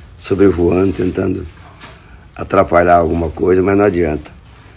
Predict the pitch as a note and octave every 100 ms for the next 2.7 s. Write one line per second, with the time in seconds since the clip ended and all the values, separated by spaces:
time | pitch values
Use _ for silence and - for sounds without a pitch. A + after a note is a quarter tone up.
0 | - - - E2+ - D2+ D#2+ E2 F2 E2+
1 | E2+ D2+ D#2 - F#2 G2+ G#2 F2+ - -
2 | - D#2 D2+ C#2 D#2 D2